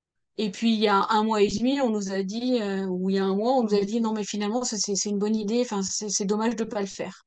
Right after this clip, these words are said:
Speaker 1: Donc là, évidemment, ça nous fait, euh,
Speaker 2: Courir un peu
Speaker 1: courir un peu, euh,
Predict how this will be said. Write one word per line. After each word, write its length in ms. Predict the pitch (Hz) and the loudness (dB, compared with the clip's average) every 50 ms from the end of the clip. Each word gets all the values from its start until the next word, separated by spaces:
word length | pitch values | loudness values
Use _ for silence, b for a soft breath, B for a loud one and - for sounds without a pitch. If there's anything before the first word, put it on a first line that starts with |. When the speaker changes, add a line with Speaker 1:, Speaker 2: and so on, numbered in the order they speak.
| _ | _
Speaker 1:
Donc 260 | - 185 190 190 - | -8 -8 -8 -6 -4
là, 140 | 202 214 214 | -4 -4 -2
évidemment, 240 | 202 196 185 175 202 | -2 -2 -2 -2 -2
ça 140 | - - 214 | -2 -2 -2
nous 100 | 202 190 | -2 -4
fait, 320 | 190 - 233 226 226 208 | -4 -4 -2 0 0 0
euh, 200 | 185 190 190 190 185 - _ _ | 0 0 -2 -4 -8 -12 _ _
Speaker 2:
Courir 340 | - - 208 196 196 196 196 | -12 -10 -8 -6 -6 -6 -6
un 40 | 196 | 0
peu 20 | |
Speaker 1:
courir 320 | 196 247 233 262 269 240 240 | 2 4 4 4 4 4 4
un 100 | 233 226 | 2 2
peu, 380 | - 240 247 247 247 233 220 208 | 4 4 6 8 8 8 8 6
euh, 140 | 185 190 | 4 4